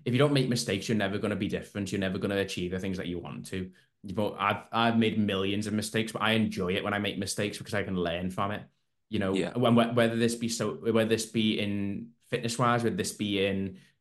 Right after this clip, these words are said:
Speaker 1: um, your actual life and relationship-wise, mistakes are key because otherwise you'll never learn. You never become that better version of yourself. I would not be the person I am today if I didn't go through all them hardships, all them difficulties.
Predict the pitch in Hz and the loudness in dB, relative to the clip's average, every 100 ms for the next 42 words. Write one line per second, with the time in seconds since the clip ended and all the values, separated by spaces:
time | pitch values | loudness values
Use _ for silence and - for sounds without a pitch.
0 | - 98 92 90 90 107 101 92 92 98 | -4 0 2 0 -2 0 2 4 2 -2
1 | - 113 101 101 101 107 101 95 95 123 | -2 0 2 4 2 0 0 0 0 0
2 | 113 131 123 127 127 117 - - _ _ | 0 0 2 2 2 0 -8 -20 _ _
3 | 113 117 - 117 - 104 - 95 104 113 | 0 2 4 2 2 -4 0 0 2 2
4 | 104 104 113 113 107 107 101 95 104 98 | 2 4 4 4 2 2 0 0 0 -2
5 | 98 107 101 95 92 98 92 85 - 98 | -2 -2 -2 0 -2 0 0 -2 -2 -4
6 | 95 110 107 110 _ _ 120 127 123 117 | -2 0 0 -4 _ _ 4 6 4 4
7 | 123 117 107 98 113 107 104 104 95 104 | 2 0 0 0 0 0 -2 -2 0 2
8 | 110 110 113 101 107 90 90 101 98 98 | 0 0 0 0 0 0 0 0 2 2
9 | 101 95 98 90 90 104 85 101 98 95 | -2 -2 0 0 0 -2 0 -2 0 -2
10 | 90 98 95 92 101 101 - | -4 -2 -2 -2 -2 -2 -6